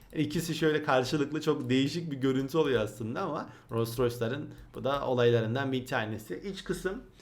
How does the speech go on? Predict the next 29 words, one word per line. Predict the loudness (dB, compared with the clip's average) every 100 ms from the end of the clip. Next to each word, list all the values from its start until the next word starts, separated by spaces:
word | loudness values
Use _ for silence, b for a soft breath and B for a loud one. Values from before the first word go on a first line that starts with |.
| B -10
bu | -8
şekilde. | -2 -2 -2 -4 -6 -2
Cam | 0 2
tavanlarımız | 2 2 2 0 -2 -4 -8 -12 -6
var. | -6 -6 -12 -20 b b _
Tabii | -8 -8
kalite | -6 -4 -2 0
olarak | 0 -2 -6 -10
çok | -10 -10
bir | -4
şey, | -2 -2 -2 -6
e, | -6
beklememek | -6 -2 2 2 2 0 0
lazım | 0 -2 -2
demiştim. | -2 -4 -6 -6
Çünkü | -6 -6 -4
eskiden | -4 -2 -2
eklenen | -2 -2 -4 -4 -4
bir | -4
araba. | -2 -4 -6 B B
Yine | -8 -8
konsol | -2 -2 0 -2 -2
monsol | 0 -2 -2
fena | -2 0 2 0
gözükmüyor. | 0 -2 -6 -6 -6 -4 -4
Yani | -2 0
gözüküyor. | 2 2 0 -8 -6 -6 -8 B B
E, | -6
kalitesi | 0 0 0 -4 -4